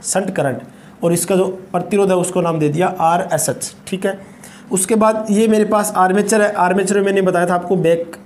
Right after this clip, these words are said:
EMF के बारे में, मैंने आपको discuss नहीं किया अभी तक, आज करेंगे back EMF के बारे में।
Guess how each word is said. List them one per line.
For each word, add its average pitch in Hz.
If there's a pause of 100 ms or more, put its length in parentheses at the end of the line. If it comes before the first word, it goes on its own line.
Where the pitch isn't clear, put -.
EMF 156
के 175
बारे 156
में, 170
मैंने 160
आपको 151
discuss 156
नहीं 139
किया 185
अभी 165
तक, 170 (340)
आज 165
करेंगे 160
back 160
EMF 156
के 170
बारे 123
में। 117